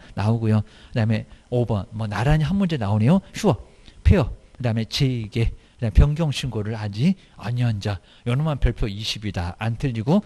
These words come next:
두세 번 나와봤다. 그다음에 여섯 번째, 손해배상 책임에 관한 사항들을 설명하지 않거나 설명 안 했다고 백만 원 이하의 과태료, 관계증서의 사본 등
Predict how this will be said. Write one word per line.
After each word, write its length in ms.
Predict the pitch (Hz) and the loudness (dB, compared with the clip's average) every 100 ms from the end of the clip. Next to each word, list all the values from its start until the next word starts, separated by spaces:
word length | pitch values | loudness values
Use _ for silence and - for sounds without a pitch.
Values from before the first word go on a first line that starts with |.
| - | -2
두세 260 | - 120 143 | -2 0 0
번 180 | 127 98 | -2 -6
나와봤다. 640 | 87 101 104 - - 90 - _ - | -6 -4 -4 -6 -6 -6 -8 _ -16
그다음에 260 | - 113 107 | -4 -2 0
여섯 260 | 113 175 156 | 0 0 -2
번째, 420 | 139 117 127 135 - - | -4 0 0 0 -4 -8
손해배상 680 | - 202 208 165 139 143 | -2 0 2 0 0 -2
책임에 420 | 165 185 170 170 151 | -2 -4 -2 -2 0
관한 260 | 120 110 | 0 0
사항들을 560 | 107 113 110 104 127 156 - | -2 -2 -2 2 2 2 -2
설명하지 640 | - 165 160 143 110 120 208 - - | -2 0 2 2 2 2 0 -2 -6
않거나 580 | 135 123 156 147 104 - _ - - | -4 -2 -2 0 -2 -4 _ -20 -10
설명 320 | - 190 160 | -2 0 0
안 140 | 95 113 | 0 2
했다고 420 | 143 - 117 131 | 2 0 0 2
백만 360 | - 110 117 113 | 2 2 0 0
원 120 | 101 | 0
이하의 260 | 98 156 - - | -2 -4 -8 -10
과태료, 460 | 107 - 104 101 - - | -8 -8 -6 -6 -8 -12
관계증서의 680 | - 117 127 151 135 123 117 | -6 -4 -2 -2 -4 -4 -6
사본 460 | - 180 165 165 123 | -6 -8 -4 -4 -2
등 160 | 113 | -2